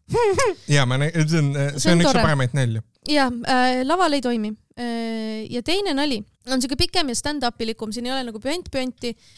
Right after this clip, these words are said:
Speaker 2: et ta on siuke build-up, on ju, aga see on nagu see, noh, et setup on see, et, äh, Martin Luther kirjutas tegelikult, äh, maailma kõige esimese kehva TripAdvisori review.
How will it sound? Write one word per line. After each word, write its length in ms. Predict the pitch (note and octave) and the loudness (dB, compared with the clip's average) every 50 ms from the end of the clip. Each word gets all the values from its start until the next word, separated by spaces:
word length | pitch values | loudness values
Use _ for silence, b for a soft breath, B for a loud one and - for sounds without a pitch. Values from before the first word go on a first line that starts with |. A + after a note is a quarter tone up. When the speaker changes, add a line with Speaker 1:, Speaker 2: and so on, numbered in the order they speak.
| b b b | b b b
Speaker 2:
et 180 | _ A3+ A3+ | _ -14 -8
ta 80 | - B3 | -6 -6
on 40 | A#3+ | -6
siuke 160 | A3 A#3 C4 A3 | -6 -6 -6 -4
build-up, 400 | - C#4 C#4 A#3+ A3 G#3+ - _ - | -4 -4 -2 -2 -4 -6 -6 _ -10
on 160 | G#3 G#3 G#3 | -8 -6 -6
ju, 60 | G#3 G#3 | -4 -6
aga 180 | G#3+ G#3+ A3 | -6 -6 -6
see 140 | G#3 - C4+ | -4 -4 -2
on 80 | C#4 C4+ | -2 -2
nagu 140 | B3+ A3 A3 | -4 -4 -4
see, 380 | - B3 A#3+ A#3 A3+ A3+ G#3+ G#3 - | -4 -2 -2 -2 -2 -2 -4 -6 -6
noh, 120 | - A#3+ A#3 | -6 -4 -4
et 280 | A#3+ A3+ - - - A#3 A3+ | -4 -4 -6 -10 -8 -8 -6
setup 480 | A#3+ - D4 D4+ D4 - A#3+ G#3+ - - | -4 -4 -4 -4 -4 -6 -8 -8 -6 -8
on 100 | G#3+ G#3+ | -8 -6
see, 200 | G#3+ B3 B3 A#3 | -4 -4 -4 -6
et, 140 | G#3 _ - | -6 _ -8
äh, 400 | G#3+ G#3+ G#3+ G#3 G#3 G#3 G#3+ A3+ - C4 _ _ _ | -6 -6 -6 -6 -8 -8 -10 -12 -14 -18 _ _ _
Martin 340 | B3+ C#4+ E4 - D#4 C#4 | -4 -2 -2 -2 -2 -2
Luther 260 | C#4+ E4 - - A#3 G3+ | -2 -2 -2 -4 -4 -2
kirjutas 400 | C#4 D4 D4 C#4 - - G#3+ - | -2 -2 -2 -2 -4 -6 -6 -4
tegelikult, 600 | - C4 C4+ C4+ A#3 A3 - - G#3+ G#3 G3 - _ - | -4 -2 -2 -2 -4 -4 -6 -8 -10 -10 -10 -12 _ -10
äh, 120 | G#3+ G#3 | -8 -6
maailma 320 | G#3 A3+ C#4 D4 C#4 A#3+ | -2 0 0 0 0 -2
kõige 240 | A3 A3+ G#3+ A3 B3+ | -4 -6 -4 -4 -2
esimese 520 | C#4+ - C#4+ B3 G#3+ G#3 G#3+ G3+ - G#3+ G3+ G3+ G3+ G3+ - A2+ - A#2 - - - - _ _ _ | -2 -2 -2 -2 -2 -2 -4 -4 -4 -6 -6 -6 -6 -6 -6 -8 -6 -8 -8 -10 -12 -16 _ _ _
kehva 300 | - D4 D4+ C4+ C4 A#3 | -2 -2 0 0 -2 -2
TripAdvisori 680 | G3+ B3+ C4+ - A#3+ G#3 G#3+ A3+ A3+ A3 A3+ G#3+ A3 G#3+ | -2 -4 -4 -4 -6 -6 -4 -4 -4 -4 -4 -4 -4 -4
review. 380 | G#3 A3+ A3+ A3+ C4 A#3+ G3+ | -4 -4 -2 -2 -2 -2 -2